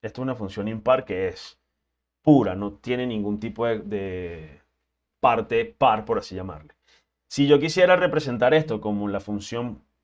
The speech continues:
par, que sabemos que es f de x más f de menos x dividido entre dos,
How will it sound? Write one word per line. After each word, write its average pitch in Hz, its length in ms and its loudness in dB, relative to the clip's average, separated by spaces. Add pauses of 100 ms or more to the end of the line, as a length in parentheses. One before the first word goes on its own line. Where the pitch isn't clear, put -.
(120)
par, 123 380 6
que 104 120 -8
sabemos 98 340 -8
que - 120 -10
es 101 80 -10
f 104 240 -8
de 101 320 -2
x 104 460 -8 (400)
más 104 640 -4
f 104 320 -6
de 104 140 -4
menos 101 440 -6
x 104 680 -8
dividido 95 540 -6
entre 117 280 -2
dos, 123 500 2